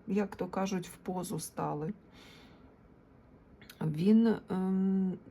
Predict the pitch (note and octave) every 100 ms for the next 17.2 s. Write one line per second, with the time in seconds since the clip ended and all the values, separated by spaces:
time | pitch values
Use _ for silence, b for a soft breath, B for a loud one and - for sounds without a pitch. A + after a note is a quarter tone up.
0 | - - F#3 A3 C4 D4+ B3+ G3 G3+ G3
1 | G3+ G#3+ G3 F3 G#3 A3 G3+ E3+ F#3 F#3
2 | G3 F3+ F3+ F3+ G3+ A3+ A#3 G3 - -
3 | F#3 F3+ F3+ - F3+ F3 F3 F3 F3 F#3
4 | - - F#3+ F#3+ F3 A3+ D#3+ - E3 -
5 | - - - F#3+ - E3 D#3+ E3 F3+ D#3+
6 | B B B B B B B - F#3+ E3+
7 | - D#3+ E3 E3 B B B B - -
8 | - - - - - - - - A#3 G3
9 | E3 E3+ F3+ E3+ E3+ F3 F3 E3+ G3 G#3+
10 | A3 F3 E3+ E3 - F#3 - F3+ F3+ E3+
11 | - D#3 D#3+ A3 - F#3 F3+ - - -
12 | - - - - - - - - - -
13 | - - - - - - - - - -
14 | - - - - - - - - - -
15 | - - - - - - - - - F3
16 | G3 F#3 - F#3+ F#3+ - G3 F#3 E3 -
17 | E3 -